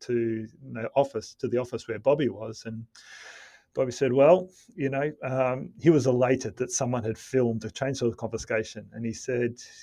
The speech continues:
and he said that, uh, you know, you know, "Journalists have been coming around here for ten years, and they always come and they're always interested. No one's ever gone into the forest with, with, with, with my boys."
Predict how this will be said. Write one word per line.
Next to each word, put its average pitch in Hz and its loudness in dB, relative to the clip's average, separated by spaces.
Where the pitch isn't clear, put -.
and 120 -4
he 120 0
said 123 -4
that, 117 0
uh, 113 -2
you 113 -6
know, 113 -4
you 117 -6
know, 110 -10
"Journalists 135 0
have 120 -6
been 117 -2
coming 120 -2
around 113 0
here 120 0
for 123 -12
ten 123 -4
years, 123 0
and 110 -8
they 113 -2
always 127 -2
come 127 -8
and 117 -2
they're 117 -4
always 120 -2
interested. 117 -6
No 127 2
one's 120 0
ever 117 -2
gone 117 -2
into 113 -8
the 110 -12
forest 113 -2
with, 110 -6
with, 120 -2
with, 120 -6
with 117 -4
my 107 -6
boys." 117 -4